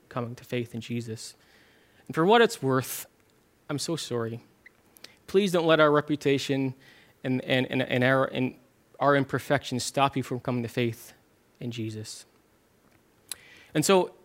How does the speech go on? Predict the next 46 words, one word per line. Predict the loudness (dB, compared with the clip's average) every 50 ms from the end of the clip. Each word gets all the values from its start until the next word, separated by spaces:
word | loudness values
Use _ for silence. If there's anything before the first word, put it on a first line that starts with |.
| _ _ -4
if | -2 0 2
you | 4
wanna | 4 4 4
come | 4 4 4 4
to | 4
faith | 4 6 6 6 6 4
in | 2
Jesus, | 4 4 4 4 4 2 0 0
man, | 0 2 4 4 4 4
we | 4
would | 4 4 4
be | 4 6
over | 6 6 4 4
the | 4
moon. | 4 4 4 4 4 4 2 2 0 -2
If | -6 -4 0
you | 0
have | 2 2
any | 2 0 0
questions, | 0 2 2 2 2 0 -2 0 0 0 -2 -4 -8 -10 -8 -4
uh, | 0 2 2 4 2 2 0
please | -2 -2 -2 0 2
let | 2 2 2
us | 0 -2 -2
know. | -2 -2 -2
Please | -2 -4 -4 -4
contact | -4 -4 -2 -2 -2 0 0 0 0 0 -2
us. | -6 -6 -6 -6 -6
I'm | -6 -4
sure | -4 0 2 2 4 4
there | 4 4
might | 4 2 2 0
be | 0 2 2 4
a | 4 4 4 2 0 0 -4 -10 -20 -20 -20 _ -4
link | 0 2 4 4 4 4 2 0
or | -2 0
an | 2
email | 2 4 4 4 4 2
somewhere | 2 2 2 2 4 4 4
on | 4 4
this | 4 2 0
screen | -2 -2 0 2 2 2 2
somewhere | 2 0 0 2 2 4 2 2
at | 2 0
some | -2 -2 0 0 -2
point | -2 -2 -2 -2 -2 -4 -6